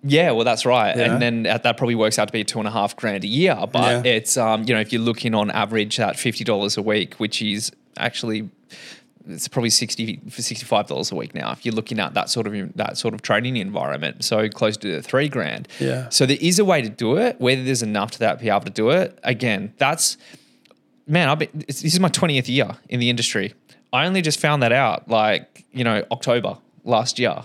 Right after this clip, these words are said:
Speaker 1: So let's say four months ago.
Speaker 2: What, did you just sit down and go, "Hmm, when did I start?"
Speaker 1: When did I start in the
Speaker 2: <laughs>
Speaker 1: industry?
Speaker 2: You started at eighteen.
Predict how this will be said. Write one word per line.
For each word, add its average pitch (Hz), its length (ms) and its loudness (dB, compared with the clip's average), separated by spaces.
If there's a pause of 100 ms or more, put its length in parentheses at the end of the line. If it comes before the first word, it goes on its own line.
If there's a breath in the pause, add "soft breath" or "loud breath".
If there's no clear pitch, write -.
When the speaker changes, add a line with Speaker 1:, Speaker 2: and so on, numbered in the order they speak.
(140)
Speaker 1:
So 113 420 2
let's 113 140 0
say 110 220 2
four 120 280 -2
months 107 280 -2
ago. - 260 -4
Speaker 2:
What, 208 120 4
did 160 100 2
you 131 80 0
just 127 120 4
sit 131 200 2
down 139 240 4
and 147 100 4
go, 123 240 6
"Hmm, 131 460 4
when 180 180 4
did 156 140 6
I 127 80 6
start?" 117 520 0 (540)
Speaker 1:
When 139 220 2
did 135 80 0
I 123 60 4
start 131 340 4
in 190 80 6
the - 80 6
Speaker 2:
<laughs> 185 60 4
Speaker 1:
industry? 147 380 0
Speaker 2:
You 202 100 4
started 160 440 4
at 123 100 6
eighteen. 127 480 2